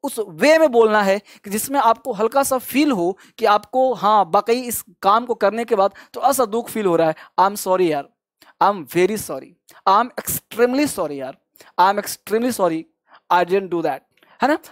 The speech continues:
तो आप extremely sorry, क्लियर? I, I, तो कुछ तरह से, "I am very sorry, I am so sorry, I am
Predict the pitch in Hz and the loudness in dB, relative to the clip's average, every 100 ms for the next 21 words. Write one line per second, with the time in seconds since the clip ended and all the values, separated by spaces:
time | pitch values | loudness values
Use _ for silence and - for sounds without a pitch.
0 | - 226 247 - - - - 240 262 294 | 0 2 2 -4 -6 -6 -4 -2 0 0
1 | - 180 151 147 _ _ _ _ _ _ | -2 -4 -8 -12 _ _ _ _ _ _
2 | _ _ _ _ _ _ - 247 262 277 | _ _ _ _ _ _ -2 2 2 2
3 | - - 208 233 - - 196 240 254 - | -4 0 2 2 -2 2 4 4 0 -10
4 | _ _ - 262 311 277 285 269 226 226 | _ _ -10 -6 -4 2 2 4 4 2
5 | - - 220 262 170 160 240 294 285 196 | 0 0 2 2 -2 -4 -2 0 -2 -2
6 | 147 131 _ - - 220 277 294 - - | -4 -8 _ -14 0 2 2 0 -8 -4
7 | 294 330 - 175 139 139 _ _ _ _ | -2 -2 0 -2 -4 -10 _ _ _ _
8 | _ _ _ _ _ _ - 208 247 349 | _ _ _ _ _ _ -2 2 4 2